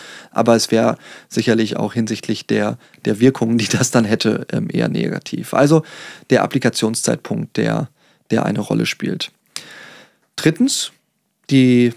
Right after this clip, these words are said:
Trainings- und Wettkampfplanung. Und auch das hatten wir eben schon so ein bisschen ja hier auf dem Tableau, wenn's um die Regenerationsperiodisierung geht.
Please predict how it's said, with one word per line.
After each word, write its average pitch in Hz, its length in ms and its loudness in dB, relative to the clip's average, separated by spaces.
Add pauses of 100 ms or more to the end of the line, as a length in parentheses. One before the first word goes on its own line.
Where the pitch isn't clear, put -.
Trainings- 143 400 0
und 156 100 4
Wettkampfplanung. 110 840 -2
Und 113 200 -2
auch 117 100 2
das 131 220 2
hatten 170 160 0
wir 143 80 2
eben 135 220 2
schon 131 180 0
so 127 80 -2
ein 120 80 -2
bisschen 127 300 0
ja 123 80 0
hier 120 260 0
auf 120 160 -4
dem 117 80 -10
Tableau, 117 500 0 (400)
wenn's 117 420 0
um 113 260 -4
die 110 100 0
Regenerationsperiodisierung 113 1200 -2
geht. - 380 -8